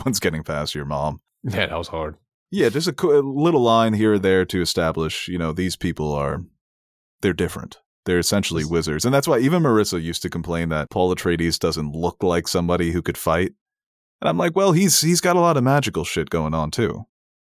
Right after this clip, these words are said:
Speaker 3: Uh, is that series still happening?
Speaker 1: God, at this point, who knows? With the state of
Speaker 3: Mm-hmm.
Speaker 1: Warner Brothers.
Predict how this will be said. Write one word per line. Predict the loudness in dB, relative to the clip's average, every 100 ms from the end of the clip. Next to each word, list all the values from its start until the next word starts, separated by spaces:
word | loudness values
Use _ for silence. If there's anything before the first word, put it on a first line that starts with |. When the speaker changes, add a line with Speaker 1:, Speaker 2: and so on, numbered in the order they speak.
| -2
Speaker 3:
Uh, | 0
is | 2
that | 0
series | 0 0 2 2 0
still | 0 2
happening? | 2 0 0 -2 -4 -10 _ _ _
Speaker 1:
God, | -2 0 -2
at | -2
this | -2
point, | 0 0 0
who | -2 -4
knows? | -4 -4 -4 -8 -8
With | -6
the | -4
state | 0 2 2
of | 0
Speaker 3:
Mm-hmm. |
Speaker 1:
Warner | -2 0 2
Brothers. | 2 0 -2 -4 -12